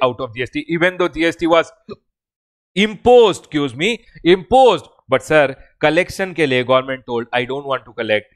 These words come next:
This is a small person. Hey, leave this small person." So if I am not a taxable person, I will not collect and pay. I will not collect and pay. But sir, even if I am a big person,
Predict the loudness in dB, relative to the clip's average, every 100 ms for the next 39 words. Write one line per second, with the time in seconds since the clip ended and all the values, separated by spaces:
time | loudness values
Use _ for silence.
0 | -8 -6 -6 -4 -4 -2 0 0 0 -4
1 | -4 -4 0 0 0 -2 -2 -2 -4 -6
2 | -2 -2 0 -2 -2 -4 -6 _ _ -2
3 | 2 2 0 0 -2 -2 -2 -4 -2 -6
4 | -4 -6 -6 -4 -2 -2 -2 0 -2 -2
5 | -6 -10 -4 -4 -2 -4 -4 -6 -2 -2
6 | 0 0 0 -2 _ _ _ -8 -8 _
7 | -14 -4 -4 0 0 0 -4 _ -2 0
8 | 2 -2 -2 -2 0 -2 -2 -2 0 -2
9 | 0 -2 -2